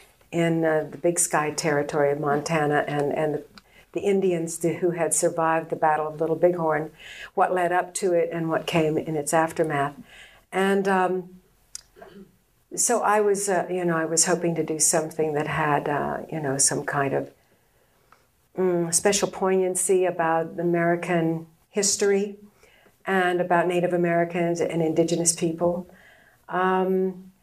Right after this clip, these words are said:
and, uh, it was supposed to be a mini series, and then they cut quite a lot of, of, of things out of it. So I wasn't,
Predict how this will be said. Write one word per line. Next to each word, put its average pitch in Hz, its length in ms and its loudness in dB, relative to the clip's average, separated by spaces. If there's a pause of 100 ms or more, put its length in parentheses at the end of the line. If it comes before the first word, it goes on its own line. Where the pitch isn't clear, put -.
(280)
and, 247 320 2
uh, 208 280 2 (800)
it 214 220 6
was 208 240 2
supposed 269 300 0
to - 80 -12
be 240 80 2
a 196 60 2
mini 190 300 2
series, 156 720 -2 (340)
and 165 380 0
then 170 300 0
they 196 140 2
cut 254 280 -2
quite 196 220 -2
a 185 60 2
lot 165 280 2
of, 156 380 -6
of, 156 280 0
of 165 380 -2 (520)
things 196 340 2
out 185 240 2
of 180 100 0
it. - 200 -6
So 180 100 -2
I 170 60 0
wasn't, 247 460 0